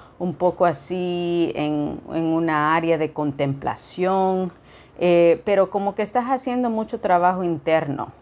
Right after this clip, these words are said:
¿ok? El ocho de oros es acerca de trabajo y esto a mí se siente como que estás haciendo un trabajo interno, ¿ok? Luego veamos. Esta es una, eh,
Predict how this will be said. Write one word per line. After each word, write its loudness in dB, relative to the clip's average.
¿ok? -8
El 0
ocho -2
de 4
oros 2
es -2
acerca -2
de 0
trabajo 2
y 0
esto 0
a 0
mí -2
se -2
siente -2
como -6
que -4
estás -4
haciendo 0
un -2
trabajo 0
interno, -4
¿ok? -2
Luego 4
veamos. 2
Esta 2
es 4
una, 0
eh, 2